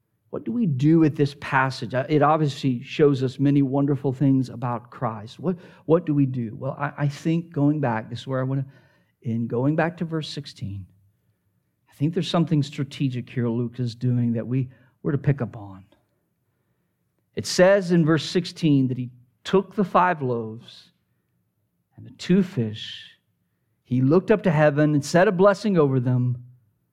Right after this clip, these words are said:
Then he broke it and gave it to them. Now, why do I point that out? Because that fourfold combination of words, he took bread,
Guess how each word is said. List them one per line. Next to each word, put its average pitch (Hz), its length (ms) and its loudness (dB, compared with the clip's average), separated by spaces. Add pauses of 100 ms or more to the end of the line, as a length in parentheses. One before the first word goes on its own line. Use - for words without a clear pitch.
(140)
Then 123 120 2
he 127 60 4
broke 156 600 2
it 220 220 2 (1080)
and 113 140 -8
gave 127 240 2
it 139 120 -6
to - 140 -8
them. 98 340 -12 (600)
Now, 120 120 -2
why 135 180 2
do 170 80 0
I 156 80 2
point 143 320 0
that 123 140 -2
out? 110 260 -8 (1600)
Because 147 500 2 (200)
that 147 360 2
fourfold 175 800 2
combination 139 760 0
of 120 140 0
words, 120 420 -6
he 120 140 -8
took 170 320 -6
bread, 123 480 -2